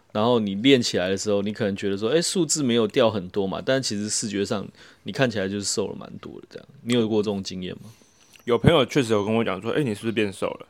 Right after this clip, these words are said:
Speaker 1: 嗯，嗯，嗯。对啊，就是
Speaker 2: 这，这几天有朋友跟我讲这件事情。
Speaker 1: 对啊，因为其实可能你的数字没有掉很多，但是你的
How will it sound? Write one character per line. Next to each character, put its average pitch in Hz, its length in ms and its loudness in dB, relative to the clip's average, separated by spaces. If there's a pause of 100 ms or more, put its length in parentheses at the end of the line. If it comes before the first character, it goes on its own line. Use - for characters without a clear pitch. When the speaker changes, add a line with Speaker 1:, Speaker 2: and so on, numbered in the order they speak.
(140)
Speaker 1:
嗯， 113 100 0
嗯， 101 380 -4
嗯。 - 80 -12 (760)
对 110 120 2
啊， 95 180 -2
就 185 120 0
是 - 80 8
Speaker 2:
这， 185 60 4
这 156 100 8
几 120 160 2
天 107 260 2
有 98 160 -6
朋 107 100 -4
友 101 60 -2
跟 - 40 -4
我 98 40 -4
讲 95 140 -8
这 95 40 -8
件 95 160 -6
事 98 140 -8
情。 - 140 -16
Speaker 1:
对 139 120 2
啊， 127 140 2
因 170 100 0
为 185 120 2
其 - 180 -2
实 117 460 0 (180)
可 123 140 2
能 135 160 4
你 123 100 2
的 107 100 4
数 139 240 2
字 120 200 2
没 110 100 4
有 104 80 2
掉 107 240 2
很 98 200 -6
多， 101 180 -2
但 120 180 -2
是 127 100 -4
你 104 140 -2
的 85 240 -8